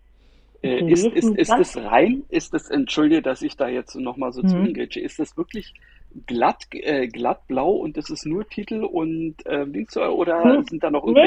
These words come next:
Speaker 1: irgendwelche
Speaker 2: ist noch ein
Speaker 1: Bilder oder so?
Speaker 2: Es ist noch ein Bild drauf.
Speaker 1: Mhm.
Speaker 2: Und zwar sieht man ein bisschen Meer und ein bisschen Land. Und das Land ist so, hm, wie soll ich das beschreiben? Kiefern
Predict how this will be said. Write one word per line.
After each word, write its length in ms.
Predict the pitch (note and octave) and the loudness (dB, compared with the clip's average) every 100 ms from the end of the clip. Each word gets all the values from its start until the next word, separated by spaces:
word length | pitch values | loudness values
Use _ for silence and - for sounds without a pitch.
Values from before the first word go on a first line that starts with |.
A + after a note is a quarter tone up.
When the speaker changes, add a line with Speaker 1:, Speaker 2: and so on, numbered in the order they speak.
| F#4 | 6
Speaker 1:
irgendwelche 40 | |
Speaker 2:
ist 80 | E4 | 6
noch 120 | C#4+ | 6
ein 100 | C4 | 6
Speaker 1:
Bilder 380 | C#4+ C#4+ D#3 C3+ | 6 6 4 4
oder 200 | C3 A#2 | 0 -10
so? 80 | - - - - | -12 -18 -20 2
Speaker 2:
Es 120 | G#3+ G#3 | 4 6
ist 180 | G#3 F4+ | 4 6
noch 140 | B3 A3 | 6 6
ein 160 | F#3+ | 4
Bild 340 | - F3 G3 - | 8 6 6 4
drauf. 280 | A3+ B3+ A4 - - _ - | 4 4 -2 -8 -20 _ -6
Speaker 1:
Mhm. 120 | C4+ | 0
Speaker 2:
Und 300 | G3 G3+ - - | 2 2 -4 -4
zwar 440 | D#3+ D#3+ G#3+ B3 A#3+ - | 0 2 4 2 0 -6
sieht 280 | G#3 A3+ A3+ - | -4 -2 -4 -6
man 760 | G3 G3 F#3+ G3+ G#3 G#3 G#3 G#3 - - - _ _ | -2 0 2 0 0 0 -2 -8 -20 -20 -20 _ _
ein 240 | F3+ F3+ E3+ | 2 4 2
bisschen 560 | B3 - F#3+ D#3+ C#3+ | -2 0 0 2 0
Meer 440 | C#3+ D3 D#3+ B3 - | 0 0 4 4 2
und 160 | G#3+ G#3 | 0 0
ein 140 | G3+ | 0
bisschen 580 | A3 A3 A#3 G#3+ F3 D3+ | 0 0 2 2 2 2
Land. 560 | C#3+ D3+ D3+ C#3+ C#3+ C#3+ - - _ | 2 0 -2 -6 -8 -12 -20 -20 _
Und 360 | - D3+ D3 C#3+ _ | -6 -6 -6 -12 _
das 120 | D#3+ D#3+ | -8 -6
Land 500 | D3+ C#3+ E3 F#4+ G4 - | -4 -2 0 -2 -6 -12
ist 220 | - A3+ - | -6 -6 -4
so, 420 | G#3 G3 F#3 - - | -2 0 -2 -6 -10
hm, 520 | F3 E3+ E3 - - | -8 -6 -8 -10 -12
wie 100 | F#3 | -14
soll 160 | - - | -10 -10
ich 80 | F3 | -10
das 100 | F3 | -10
beschreiben? 840 | - - - A#3 A#3 G#3 F3+ F3 E3+ - - - - _ | -10 -10 -6 -2 0 -2 -4 -8 -12 -20 -20 -20 -20 _
Kiefern 720 | - C#4+ D4+ - B3 A#3+ A#3+ | -2 2 2 4 4 6 4